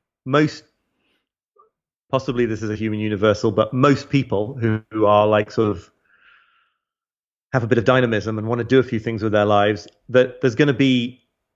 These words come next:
that no matter how, uh, productive you get, there's always gonna be more genuinely meaningful and important things than the capacity will allow.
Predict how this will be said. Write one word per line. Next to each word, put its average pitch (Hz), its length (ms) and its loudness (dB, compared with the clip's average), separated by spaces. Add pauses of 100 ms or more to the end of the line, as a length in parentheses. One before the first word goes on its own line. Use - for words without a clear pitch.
(760)
that 139 220 -2 (180)
no 147 220 2
matter 147 180 4
how, 110 280 0 (200)
uh, 107 480 -2 (440)
productive 117 360 -4
you 107 100 -4
get, 113 200 -2
there's 113 200 -6
always 135 220 4
gonna 123 140 0
be 110 120 -2
more 113 520 4 (240)
genuinely 120 880 2
meaningful 107 720 -4
and 107 160 0
important 104 500 0
things 92 380 -6 (100)
than 98 240 0
the 95 80 -4
capacity - 440 -6
will 98 160 0
allow. 95 380 0